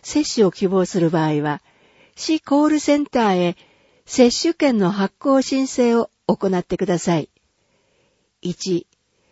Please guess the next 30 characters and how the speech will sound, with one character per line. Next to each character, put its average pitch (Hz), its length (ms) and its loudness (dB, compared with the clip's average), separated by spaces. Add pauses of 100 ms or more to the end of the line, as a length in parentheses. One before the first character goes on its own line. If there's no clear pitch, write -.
(460)
令 339 260 4
和 311 140 4
三 254 280 0
年 247 220 0
度 233 120 4
以 233 100 0
降 190 240 2
に 151 220 -6 (200)
本 320 300 2
市 - 160 0
へ 185 60 6
転 220 240 0
入 226 260 2
し - 140 -4
た 202 140 0
人 196 340 0
で、 143 240 -6 (480)
接 - 280 2
種 247 140 4
を 226 60 4
希 - 160 -4
望 214 240 4
す 226 140 -4
る 214 120 4
場 185 180 2
合、 170 180 0 (1080)
転 208 160 4
入 214 240 2
後 208 160 2
に 160 180 -2